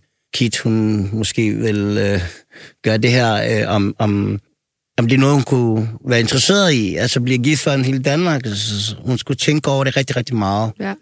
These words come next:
Speaker 2: det forstår man jo godt.
Speaker 1: Ja, altså det er jo, øh, uortodox, øh, bryllup, hvis det skulle være. Og jeg ved også godt, hun ønsker jo sådan en rigtig klassisk, øh,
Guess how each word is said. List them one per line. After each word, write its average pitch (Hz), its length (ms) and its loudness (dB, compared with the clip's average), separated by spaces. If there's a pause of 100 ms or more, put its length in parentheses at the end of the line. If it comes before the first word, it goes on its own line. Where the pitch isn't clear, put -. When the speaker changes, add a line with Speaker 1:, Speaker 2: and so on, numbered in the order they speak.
Speaker 2:
det 185 100 0
forstår 208 240 0
man 190 200 2
jo 170 80 0
godt. 135 260 -6
Speaker 1:
Ja, 98 200 0 (300)
altså 127 260 0
det 135 200 0
er 143 120 4
jo, 127 300 4
øh, 117 120 0
uortodox, 123 840 0
øh, 113 460 2
bryllup, 123 380 2
hvis 123 160 -4
det 123 120 -4
skulle - 200 -2
være. 107 240 0 (480)
Og 117 320 2
jeg 123 120 2
ved 139 160 4
også 123 220 0
godt, 120 220 0
hun 131 220 0
ønsker 117 340 -2
jo 113 180 0
sådan 123 240 -2
en 107 60 -4
rigtig 117 240 -4
klassisk, - 560 -2
øh, 110 340 -2